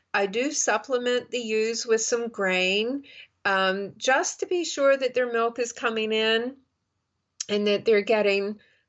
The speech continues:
uh, enough nutrients to start to regain their body condition as well as raise their lambs. So,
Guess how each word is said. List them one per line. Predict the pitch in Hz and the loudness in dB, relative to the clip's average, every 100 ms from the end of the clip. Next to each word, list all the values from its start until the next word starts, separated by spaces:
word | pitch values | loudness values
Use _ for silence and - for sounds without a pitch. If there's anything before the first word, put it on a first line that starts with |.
| _ | _
uh, | 196 185 185 185 - | -2 0 0 -2 -2
enough | 208 214 208 208 | -2 0 0 -2
nutrients | 208 202 - 208 202 190 - - | -4 -6 -4 -2 0 -2 -6 -12
to | - 220 208 190 | -6 -2 -2 -4
start | - 202 190 - | -2 0 0 -2
to | 214 | -8
regain | 190 190 190 196 196 196 196 | -6 -8 -2 0 0 0 -4
their | 196 185 | -2 -2
body | 185 185 185 185 | 0 2 2 0
condition | 190 185 196 190 - 190 185 - _ - | -4 -4 0 0 0 0 -2 -6 _ 0
as | 196 190 | 0 2
well | 196 180 | 2 4
as | 180 185 185 | 2 -2 0
raise | 170 170 - | 0 0 -4
their | 180 175 | -2 -2
lambs. | 175 170 165 165 170 185 | -2 -2 -2 -4 -6 -6
So, | - 208 196 185 180 185 | -2 2 4 4 4 0